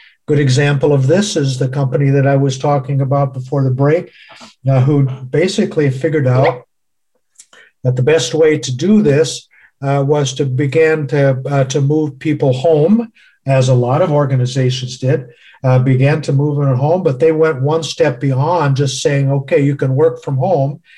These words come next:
Uh, they supplied equipment, they've supplied training, they supplied, uh, uh, people to visit the homes and to install the equipment and to make sure it was running. So they thought about this holistically.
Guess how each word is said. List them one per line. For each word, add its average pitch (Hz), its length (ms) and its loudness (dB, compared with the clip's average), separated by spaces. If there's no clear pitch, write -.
Uh, 139 180 0
they 147 220 0
supplied 139 560 -2
equipment, 196 760 -2
they've 139 280 0
supplied 131 640 -2
training, 180 720 2
they 131 140 2
supplied, 131 680 -2
uh, 131 320 2
uh, 135 180 2
people 185 460 0
to 139 500 0
visit 175 540 -2
the 135 120 2
homes 160 680 0
and 131 260 0
to 135 300 0
install 160 580 0
the 160 140 -2
equipment 180 580 -6
and 139 80 0
to 131 60 4
make 143 200 2
sure 165 300 0
it 147 60 0
was 139 200 -4
running. 156 320 -4
So 147 400 2
they 175 380 4
thought 208 640 0
about 139 500 0
this 139 240 -2
holistically. 147 1120 -2